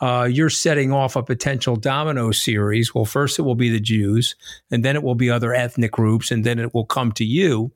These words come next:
And so this is why I'm such a strident, uh, believer in this. But the question in, in, in that statement, there is a question.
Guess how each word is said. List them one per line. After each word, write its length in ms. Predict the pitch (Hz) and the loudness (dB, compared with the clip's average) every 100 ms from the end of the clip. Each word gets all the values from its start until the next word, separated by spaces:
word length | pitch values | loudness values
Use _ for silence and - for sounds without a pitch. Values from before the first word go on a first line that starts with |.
| _ - | _ -2
And 160 | 123 | -2
so 140 | 117 135 | 0 2
this 200 | 147 131 | 2 0
is 100 | 131 | 0
why 140 | 131 | 0
I'm 80 | 123 | 0
such 220 | 127 117 | -2 -2
a 40 | 117 | -4
strident, 800 | - 139 127 123 117 117 - | -2 -2 0 0 -2 -4 -4
uh, 140 | 120 113 117 139 | -4 -2 -4 -4
believer 500 | 131 127 156 139 117 | 0 2 2 2 2
in 140 | 107 | 2
this. 380 | 107 104 117 - - _ | 2 0 0 -4 -12 _
But 160 | 160 - | -4 -2
the 100 | 127 | -4
question 920 | - - 185 208 - - 110 117 120 - _ _ _ | -6 -2 -2 0 -4 -2 0 2 0 -8 _ _ _
in, 200 | - 135 | 0 0
in, 200 | 185 143 | 0 -2
in 200 | 190 139 | 0 0
that 220 | 139 123 | 0 -2
statement, 480 | - - 160 160 123 | -4 -2 -2 0 0
there 160 | 123 127 | 0 2
is 140 | 131 | 2
a 60 | 123 | 0
question. 720 | - 117 110 - 123 127 | -2 -2 -2 -2 0 0